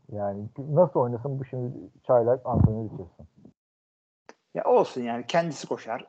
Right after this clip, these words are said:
Speaker 2: Ee, işte running back'lerini koştururlar falan filan. Takmamak lazım. Bir bildikleri vardır diye umut ediyorum. Bilemiyorum öte yandan.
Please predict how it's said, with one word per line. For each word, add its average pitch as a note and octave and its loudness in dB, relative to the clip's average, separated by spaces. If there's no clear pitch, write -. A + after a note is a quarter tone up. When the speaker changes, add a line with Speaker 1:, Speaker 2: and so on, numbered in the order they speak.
Speaker 2:
Ee, D3 -8
işte - -8
running D#3+ 2
back'lerini C#3 2
koştururlar B2 0
falan C3+ 0
filan. A2+ -6
Takmamak C3+ -2
lazım. A2+ -4
Bir F#3+ 4
bildikleri F3 4
vardır D#3 4
diye D3 0
umut E3 0
ediyorum. C3 2
Bilemiyorum C#3+ 2
öte A2+ -10
yandan. A2 -10